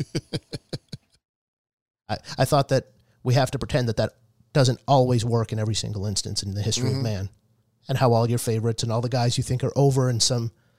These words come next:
Speaker 1: some, some way, some ethereal way. Some
Speaker 2: How about
Speaker 1: me-
Speaker 2: it always works?
Speaker 1: Right. These guys you
Speaker 2: How
Speaker 1: think
Speaker 2: about
Speaker 1: are
Speaker 2: when you win, you get over?
Speaker 1: Right.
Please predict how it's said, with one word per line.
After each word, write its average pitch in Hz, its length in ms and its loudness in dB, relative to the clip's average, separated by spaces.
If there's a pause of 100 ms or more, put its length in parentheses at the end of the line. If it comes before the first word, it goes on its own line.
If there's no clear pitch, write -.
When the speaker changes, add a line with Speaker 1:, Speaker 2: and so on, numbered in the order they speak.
(220)
Speaker 1:
some, 135 320 4
some 147 280 2
way, 135 300 4
some 127 220 0
ethereal 139 540 2
way. 101 300 -2 (340)
Some 147 140 4
Speaker 2:
How 127 40 6
about 185 180 6
Speaker 1:
me- 165 60 2
Speaker 2:
it 131 60 -4
always 117 440 0
works? 90 400 -4
Speaker 1:
Right. - 260 4 (920)
These 139 120 -2
guys 147 260 4
you - 20 -8
Speaker 2:
How 147 60 4
Speaker 1:
think 160 120 4
Speaker 2:
about 190 120 6
Speaker 1:
are - 60 -4
Speaker 2:
when 165 160 2
you 147 120 4
win, 135 640 0 (680)
you 127 100 0
get 127 260 2
over? 104 460 -2 (640)
Speaker 1:
Right. 143 320 2